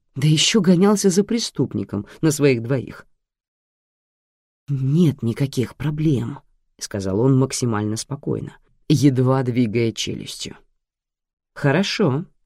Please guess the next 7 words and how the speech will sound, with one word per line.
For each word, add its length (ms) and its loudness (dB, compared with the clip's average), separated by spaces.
но 280 8
лед 380 6
под 260 0
тобою 420 4
очень 400 0
тонок. 760 0
Джарвис, 560 2